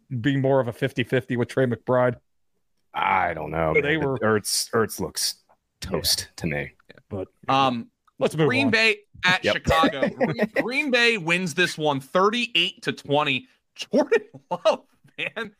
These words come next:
Speaker 3: Oh my God. Jordan, Packers fans are, are on another plane right now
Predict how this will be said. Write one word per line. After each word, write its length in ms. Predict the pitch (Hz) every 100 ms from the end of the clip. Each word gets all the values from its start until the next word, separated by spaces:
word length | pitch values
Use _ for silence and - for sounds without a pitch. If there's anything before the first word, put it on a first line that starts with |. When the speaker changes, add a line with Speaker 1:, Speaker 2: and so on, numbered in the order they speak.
| _ - -
Speaker 3:
Oh 320 | 240 247 226
my 220 | 202 175
God. 360 | 160 170 170 147 _ _ 156
Jordan, 440 | 185 269 269 - -
Packers 440 | 214 233 247 277 -
fans 480 | 233 220 214 208 -
are, 240 | 170 165 165
are 260 | 165 170 170
on 200 | 170 160
another 580 | 147 147 160 165 175 151
plane 540 | 143 - 135 131 123
right 200 | 113 110
now 220 | 107 101